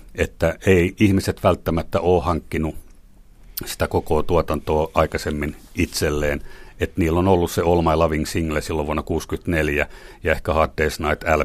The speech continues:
P ja jotain muuta. Ja nyt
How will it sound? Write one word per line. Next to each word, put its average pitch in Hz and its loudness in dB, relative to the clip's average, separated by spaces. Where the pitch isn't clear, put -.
P - -6
ja 71 0
jotain 73 -2
muuta. 78 -4
Ja 78 2
nyt 101 0